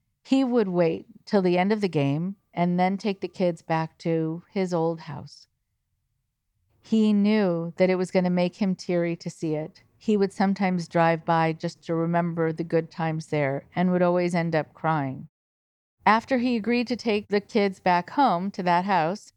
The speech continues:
she went to take a piece of paper out of her purse and a pen and started writing something down and handed him a piece of paper.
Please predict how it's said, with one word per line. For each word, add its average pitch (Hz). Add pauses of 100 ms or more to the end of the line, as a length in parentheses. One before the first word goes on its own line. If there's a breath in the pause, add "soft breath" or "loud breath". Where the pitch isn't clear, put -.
(320)
she -
went 247
to 302
take 294
a 262
piece 262
of 247
paper 240
out 190
of 202
her 220
purse 185
and 196
a 196
pen 180
and 190
started 202
writing 214
something 196
down 180
and 175
handed 190
him 220
a 190
piece -
of 196
paper. 190